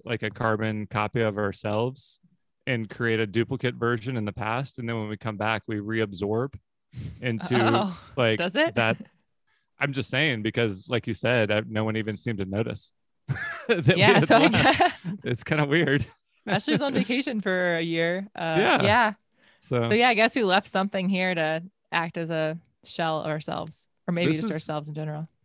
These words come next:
Speaker 1: It's an ongoing experiment into the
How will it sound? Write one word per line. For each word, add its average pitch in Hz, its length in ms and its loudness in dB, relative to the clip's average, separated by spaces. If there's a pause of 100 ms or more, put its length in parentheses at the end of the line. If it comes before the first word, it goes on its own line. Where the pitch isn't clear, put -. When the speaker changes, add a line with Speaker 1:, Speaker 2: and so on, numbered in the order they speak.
Speaker 1:
It's - 160 -6
an 190 80 0
ongoing 131 560 4
experiment 110 720 -2
into 107 540 -2 (640)
the 107 340 2